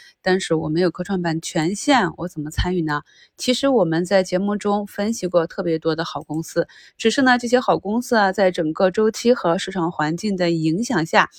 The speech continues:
跌得比较深，跌得比较久啊，跌去了人心。大家已经忘怀了他们曾经光辉的时刻啊。那今天啊，像维尔、通富、微电、兆易、北京军政、国科微、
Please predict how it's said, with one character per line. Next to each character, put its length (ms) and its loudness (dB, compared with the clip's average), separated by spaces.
跌 120 2
得 120 -2
比 120 -2
较 160 -2
深， 460 -2
跌 160 0
得 100 2
比 140 -2
较 220 0
久 240 -2
啊， 180 -2
跌 180 2
去 220 0
了 160 0
人 200 -2
心。 380 -2
大 80 -10
家 100 -10
已 140 -16
经 240 -18
忘 180 0
怀 180 -2
了 120 -4
他 120 -14
们 120 -10
曾 180 -14
经 100 -8
光 200 0
辉 160 -8
的 80 2
时 180 -10
刻 220 -4
啊。 100 -2
那 160 4
今 260 -4
天 180 2
啊， 160 2
像 380 2
维 180 4
尔、 440 2
通 220 -6
富、 300 -8
微 200 -2
电、 380 -2
兆 240 6
易、 420 0
北 140 0
京 160 2
军 200 0
政、 360 0
国 140 0
科 160 0
微、 360 0